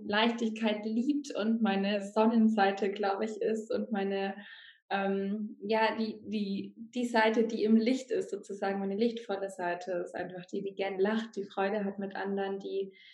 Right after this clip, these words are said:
sich gern frei fühlt und gern auch ein Freiheitsgefühl und ein Zufriedenheitsgefühl mit anderen teilt und es gern weitergibt. Und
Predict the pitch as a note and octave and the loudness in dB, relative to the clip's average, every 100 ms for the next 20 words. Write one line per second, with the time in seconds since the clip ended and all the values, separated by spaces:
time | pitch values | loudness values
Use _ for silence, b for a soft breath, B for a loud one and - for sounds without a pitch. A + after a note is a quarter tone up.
0 | B B _ A3 - A3 A3 - G3+ A3 | B B _ -10 2 2 2 -2 0 0
1 | A#3 A3+ A3 A3 G#3+ G3+ G3 G3 G3+ G3+ | 2 4 6 4 -2 -2 0 0 -2 -6
2 | G#3 G3+ - A3 A3+ - - A3 - A3+ | -6 -8 -2 2 2 0 -2 -8 -6 2
3 | A3 A3 G3+ G3+ G#3+ A3 - A#3+ A3 G3 | 4 4 0 -4 -4 -6 -4 -2 -2 -4
4 | - - G3 G3+ G3 - G3 G3 G3+ - | -6 -10 -6 -2 -2 -4 -6 -6 -8 -4
5 | A3 G3+ G3 F#3+ G3 - G3+ F#3+ F3+ G3 | 0 0 -2 -6 -8 -6 -6 -4 -4 -6
6 | G3 - - - - F3+ F3 F#3 | -8 -8 -10 -12 -14 -10 -8 -10